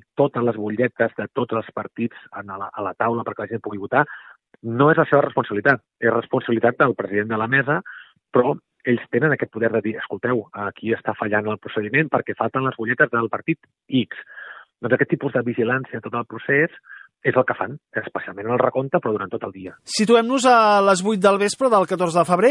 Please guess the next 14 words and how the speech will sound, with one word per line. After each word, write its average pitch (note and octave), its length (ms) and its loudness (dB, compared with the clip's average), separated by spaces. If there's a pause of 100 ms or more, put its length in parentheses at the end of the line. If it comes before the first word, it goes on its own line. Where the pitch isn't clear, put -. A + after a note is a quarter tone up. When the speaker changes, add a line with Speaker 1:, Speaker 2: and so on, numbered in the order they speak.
Speaker 2:
quan E3 160 0
acaba D#3+ 320 2
la E3+ 80 6
votació. E3 540 2 (500)
Com B3 160 4
es - 80 -4
fa C#4 80 6
el G3 80 4
recompte? D3 400 -6 (160)
Speaker 1:
Doncs A#2+ 300 0 (100)
el A#2 160 0
que G#2 80 4
es - 80 -4
fa B2 140 4